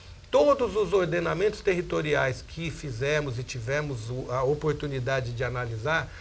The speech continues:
demonstraram que a grande maioria das regiões contempladas, na grande maioria das regiões, a ocupação da mineração é da ordem de zero ponto cinco,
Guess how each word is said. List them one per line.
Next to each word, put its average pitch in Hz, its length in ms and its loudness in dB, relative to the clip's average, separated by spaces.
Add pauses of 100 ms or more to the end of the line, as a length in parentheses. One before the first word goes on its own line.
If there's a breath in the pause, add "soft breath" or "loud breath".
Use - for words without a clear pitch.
(140 loud breath)
demonstraram 220 760 6
que 196 280 -6
a 175 100 6
grande 240 440 4
maioria 175 520 4
das 135 200 0
regiões 147 580 -2
contempladas, 139 840 -2
na 202 260 6
grande 185 340 6
maioria 143 440 -2
das 123 160 -2
regiões, 120 560 -4 (580 loud breath)
a 208 100 6
ocupação 226 520 4
da 208 100 4
mineração 190 800 2
é 208 160 4
da 170 160 4
ordem 196 360 4
de 170 140 -4
zero 185 400 4
ponto 202 380 -2
cinco, - 580 -6